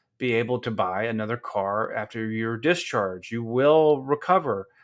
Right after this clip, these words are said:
The vast majority of people who file Chapter seven recover with no problem. So if you have any questions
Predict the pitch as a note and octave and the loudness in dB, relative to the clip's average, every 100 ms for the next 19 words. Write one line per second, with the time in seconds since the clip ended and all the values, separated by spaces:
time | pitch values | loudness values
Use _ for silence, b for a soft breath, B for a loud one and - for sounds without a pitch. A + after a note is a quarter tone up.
0 | b b b b - B2 G#2+ C3 C3 - | b b b b -12 -8 2 4 4 4
1 | D3+ C3+ C#3 C#3+ C3+ A#2+ C#3+ C3+ D3 C3+ | 2 4 4 6 2 0 -2 0 0 0
2 | C3 C#3+ C#3 C#3 C#3+ C#3+ - C#3+ C#3+ D3 | 2 4 4 4 0 0 -2 -2 0 -2
3 | C3+ - _ - _ _ - _ _ - | -4 -8 _ -20 _ _ -20 _ _ -8
4 | B2 C#3+ D3 D3+ C3+ B2+ _ C3 C3+ C3+ | 0 4 6 6 2 -4 _ -2 0 4
5 | F3 F3+ C3 G#2 - B2 A2+ - - _ | 6 6 4 -2 0 0 0 -6 -20 _
6 | _ _ _ _ _ _ _ _ _ - | _ _ _ _ _ _ _ _ _ -16
7 | A#2 D#3 F3 D3+ D#3 C#3+ D3 D3 E3+ F3 | -4 4 4 4 0 2 2 2 -2 -6
8 | - | -8